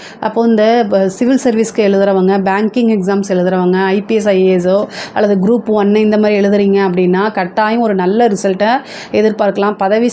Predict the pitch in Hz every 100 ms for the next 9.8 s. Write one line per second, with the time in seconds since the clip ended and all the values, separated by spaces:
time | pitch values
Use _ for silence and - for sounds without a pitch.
0 | - 202 208 208 202 190 185 202 220 190
1 | 185 214 214 233 202 196 262 320 - -
2 | - 208 233 240 254 247 254 226 196 220
3 | 214 202 226 208 180 226 226 202 196 220
4 | 262 214 226 247 226 214 214 208 190 196
5 | 247 240 196 180 180 - - - 202 202
6 | 233 233 240 220 208 185 180 185 196 190
7 | 220 208 190 196 202 208 214 233 240 247
8 | 247 202 214 233 220 202 196 190 196 240
9 | - 196 226 233 220 208 208 285